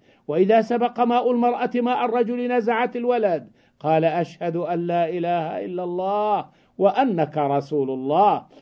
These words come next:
وفي لفظ لمسلم من حديث عائشة رضي الله عنها أن رسول الله صلى الله عليه وسلم قال: "إذا علا ماؤها ماء الرجل أشبه الولد أخواله،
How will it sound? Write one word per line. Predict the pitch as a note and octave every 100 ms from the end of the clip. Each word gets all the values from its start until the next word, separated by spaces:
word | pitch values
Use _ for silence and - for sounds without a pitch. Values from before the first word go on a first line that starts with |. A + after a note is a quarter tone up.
| _
وفي | C#3+ C#3+ D3
لفظ | D3 C3 C3+
لمسلم | C#3 C#3+ G#3+ A3 F#3+ D#3+ G#2 - _ -
من | C#3+
حديث | - D#3 E3+ F#3 F#3+
عائشة | E3+ F#3 F#3+ G3 G3
رضي | F#3+ G3 F#3+
الله | G3 G3 G3+ F3+
عنها | E3 G3 D3+ G#2 - _ _
أن | C#3+
رسول | E3+ F#3+ G#3 G#3+
الله | G#3 G#3+ A3
صلى | A3 A3
الله | A3 A3 G#3+
عليه | G#3+ A3 A3+
وسلم | A3 A3 G#3+ A3 A3 G#3+
قال: | A3 G#3 G#3+ A3 F3+ C#3+ A#2 A2+ _ _
"إذا | D#3+ D3
علا | C#3+ C#3 D3+ C#3+
ماؤها | D3 F3 F#3 D#3+
ماء | D3+ D3 D3+
الرجل | C#3 E3+ G3+ B3+ D#3+ - _ _ -
أشبه | A3+ G3 A3 F#3+
الولد | G3+ F#3+ F#3 E3
أخواله، | E3+ E3 - F3 D3 B2 -